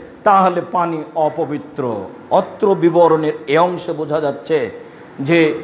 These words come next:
এই নালার, এই গাঙ্গের পানি অপবিত্র, সে পরিমাণে যতই হোক, কেননা তার রং পরিবর্তন হয়ে গেছে। তিনি বলেন,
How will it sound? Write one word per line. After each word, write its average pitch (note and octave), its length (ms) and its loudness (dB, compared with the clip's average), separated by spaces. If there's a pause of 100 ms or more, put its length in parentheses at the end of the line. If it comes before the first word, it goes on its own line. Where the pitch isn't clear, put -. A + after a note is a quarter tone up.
(200)
এই B3 540 4
নালার, E3+ 500 4 (180)
এই E3+ 180 4
গাঙ্গের D#3 460 0 (100)
পানি D3 220 -2
অপবিত্র, C#3 840 -2
সে C3 100 -4 (100)
পরিমাণে E3 500 0 (120)
যতই D3 320 0
হোক, C#3 220 0 (440)
কেননা E3 320 4
তার C#3+ 260 0
রং D3 380 2
পরিবর্তন D3+ 560 -2
হয়ে A2 300 -6
গেছে। G2 260 -14 (2250)
তিনি D#4 200 6
বলেন, F#3+ 500 4